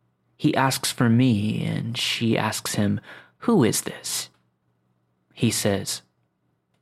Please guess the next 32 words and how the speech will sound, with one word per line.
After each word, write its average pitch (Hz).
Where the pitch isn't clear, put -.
"None 123
of 120
your 107
business. 104
You 131
just 143
need 123
to 117
let 113
me 113
talk -
to -
her." -
My 110
mom 110
flips -
out 98
and 117
says, 101
"My 147
daughter 165
is 151
sixteen 151
years 139
old. 113
Do -
you 156
know 143
that? 151
I'm 156
her 175
mother. 165